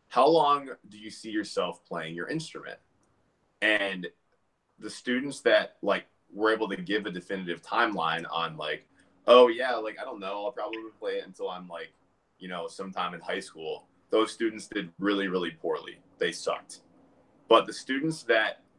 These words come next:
they didn't understand that there was a time that they would not be playing their instrument, that they were just like,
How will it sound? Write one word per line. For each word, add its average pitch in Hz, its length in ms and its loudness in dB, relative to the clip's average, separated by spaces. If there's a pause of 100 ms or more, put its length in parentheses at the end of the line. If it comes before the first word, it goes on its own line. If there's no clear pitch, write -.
(120)
they 117 140 4
didn't 131 260 -4
understand 110 720 -4
that - 120 -6
there 101 160 2
was 95 320 -8
a 90 100 -8
time 98 580 -2 (280)
that - 120 -4
they 98 80 0
would 90 160 -6
not 92 240 0
be 101 80 -12
playing 87 340 -6
their 80 140 -8
instrument, 82 520 -12
that 87 100 -6
they 90 100 4
were 90 120 2
just - 240 -8
like, 82 240 0